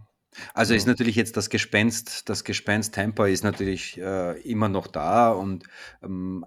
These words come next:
Speaker 1: alle machen so irgendwie jetzt, ach, hm, ja, hm,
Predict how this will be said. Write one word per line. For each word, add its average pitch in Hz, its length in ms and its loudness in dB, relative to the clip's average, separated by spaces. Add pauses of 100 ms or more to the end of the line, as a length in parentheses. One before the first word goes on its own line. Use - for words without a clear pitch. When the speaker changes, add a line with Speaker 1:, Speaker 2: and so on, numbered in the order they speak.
Speaker 1:
alle 98 240 0
machen 98 320 -2
so 98 200 -4
irgendwie 98 640 0
jetzt, 95 320 0
ach, - 240 -8
hm, 95 300 -4 (120)
ja, 85 300 -4 (100)
hm, 87 200 -4